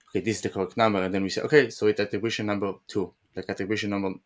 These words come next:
num-, no, attribution model number two. And that's it. That's the only attribution model we're looking at right now,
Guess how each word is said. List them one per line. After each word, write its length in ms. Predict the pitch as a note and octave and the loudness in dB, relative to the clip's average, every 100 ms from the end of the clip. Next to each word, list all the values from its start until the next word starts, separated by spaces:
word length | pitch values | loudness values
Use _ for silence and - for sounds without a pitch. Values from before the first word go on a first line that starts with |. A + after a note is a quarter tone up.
| - | -8
num-, 280 | F#2+ F#2+ - | -6 -6 -6
no, 320 | G#2 G2 G2 - | -4 -2 -4 -6
attribution 420 | G#2 G2 A2 A2 | -10 -4 -4 -2
model 220 | G#2 G#2 | -2 0
number 260 | G2 F#2 F2 - | 0 -2 -4 -8
two. 180 | - - _ _ _ _ _ | -14 -14 _ _ _ _ _
And 80 | F2+ | -6
that's 200 | F2+ F2 | -4 0
it. 260 | C3+ A#2 - _ _ _ _ | 0 0 -4 _ _ _ _
That's 200 | G#2 G2+ | -4 -2
the 100 | A2 | 2
only 140 | G#2+ G#2+ | 2 2
attribution 340 | G2+ G2+ G#2 | 0 -2 -2
model 180 | G2+ G2 | -2 0
we're 140 | F#2+ | 0
looking 280 | G2 G#2+ G2+ | 0 -2 -4
at 140 | - | -6
right 200 | G#2 F#2 | -4 -4
now, 260 | F2+ F2 - | -4 -10 -12